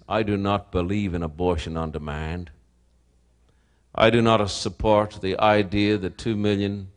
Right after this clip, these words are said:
babies, I don't like to use even the word fetus,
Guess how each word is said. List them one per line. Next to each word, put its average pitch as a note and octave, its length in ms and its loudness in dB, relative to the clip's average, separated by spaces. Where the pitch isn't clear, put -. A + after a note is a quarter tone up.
babies, G2 500 0
I G#2+ 140 2
don't G2 160 2
like G2 220 0
to F#2+ 80 -6
use F#2+ 400 -2
even G2 240 -2
the F#2+ 60 -2
word G2 260 0
fetus, A#2 500 -4